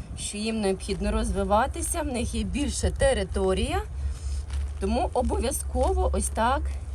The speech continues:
не бійтеся порвати корінці, їх необхідно розкрити, щоб вони почали рости далі.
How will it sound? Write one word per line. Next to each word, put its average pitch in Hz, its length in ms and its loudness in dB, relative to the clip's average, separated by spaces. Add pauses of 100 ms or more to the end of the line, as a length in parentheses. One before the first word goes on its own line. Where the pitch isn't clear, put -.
(420)
не 208 140 4
бійтеся 240 680 0 (280)
порвати 254 760 4
корінці, 240 640 -2 (540)
їх 311 260 -2
необхідно 247 640 0
розкрити, - 800 2
щоб - 180 -8 (100)
вони 240 280 -2 (440)
почали 254 560 -2 (280)
рости 247 520 -4 (140)
далі. 180 440 2